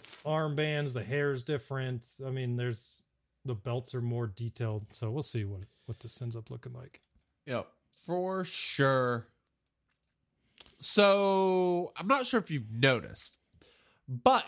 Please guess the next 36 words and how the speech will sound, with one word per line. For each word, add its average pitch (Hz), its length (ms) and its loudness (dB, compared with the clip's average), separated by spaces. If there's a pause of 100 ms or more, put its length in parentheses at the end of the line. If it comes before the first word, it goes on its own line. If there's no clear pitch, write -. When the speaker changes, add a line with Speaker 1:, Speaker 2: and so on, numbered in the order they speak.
Speaker 2:
currently, 254 520 6
if 220 140 0
you 156 120 2
go 233 260 6
into 190 380 -2
the 143 140 4
events 117 480 0
tab 208 500 4
and 160 600 0
you 131 100 -6
start 123 260 -2
looking 123 220 0
at 107 100 -2
the - 60 -10
stuff 123 260 2
that's 127 180 -4
around, 226 400 4
you 220 160 -2
will 254 160 2
see 233 440 0
the 220 240 -4
Rebel 143 640 0
Roundup 214 800 2 (340)
assault 117 380 -2
battle. - 340 -10 (1600)
Did 139 160 -2
you 165 100 4
look 175 160 0
at - 80 -10
the 190 80 0
rewards 139 520 0
for 208 260 -4
it? - 100 -12 (1300)
Speaker 1:
Um, 135 300 0
I 120 60 -4
didn't, 170 500 0